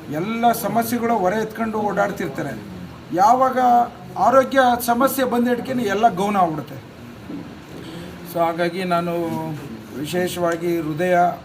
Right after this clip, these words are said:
ಭಾಳಷ್ಟು ಮುಖ್ಯವಾದಂಥ ಅಂಶ, ಅದನ್ನು ಇಲ್ಲಿ ಭಾಳಷ್ಟು ಜನ ಅದ್ರ ಬಗ್ಗೆ ಆ-, ಆಲಸ್ಯ ಮಾಡ್ತಾರೆ,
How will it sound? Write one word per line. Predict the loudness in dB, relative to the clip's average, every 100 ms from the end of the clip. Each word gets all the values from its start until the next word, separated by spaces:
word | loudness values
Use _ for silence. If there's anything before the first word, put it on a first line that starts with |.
| -6
ಭಾಳಷ್ಟು | -4 -2 -4 -4
ಮುಖ್ಯವಾದಂಥ | -4 -6 -6 -2 0 0 -4 -4
ಅಂಶ, | -4 -4 -4 -6 -6 -10 -12 -12 -12 -12 -14 -14 -12 -8
ಅದನ್ನು | -6 -2 0 0 -2 -4 -10 -16 -18 -8
ಇಲ್ಲಿ | -4 0 0 0
ಭಾಳಷ್ಟು | 0 0 -2 -4
ಜನ | -2 2
ಅದ್ರ | 4 4 2 -4 -6
ಬಗ್ಗೆ | -6 -4 0
ಆ-, | 0 -2 -4 -4 -2 0
ಆಲಸ್ಯ | 0 -2 -4
ಮಾಡ್ತಾರೆ, | -4 -4 -4 -4 -4 -6